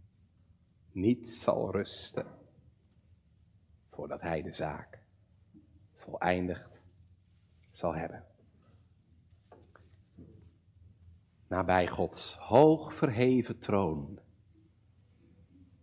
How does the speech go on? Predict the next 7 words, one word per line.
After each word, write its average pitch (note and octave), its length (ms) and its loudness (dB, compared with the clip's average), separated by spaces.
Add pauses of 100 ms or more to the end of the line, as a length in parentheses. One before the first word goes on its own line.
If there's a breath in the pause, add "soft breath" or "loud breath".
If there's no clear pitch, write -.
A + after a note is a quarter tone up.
(300)
is - 280 6
iemand F#2 640 2
die F2+ 200 -2
steeds - 680 2
voor D3 260 2
mij C3+ 220 2
pleit. - 680 -2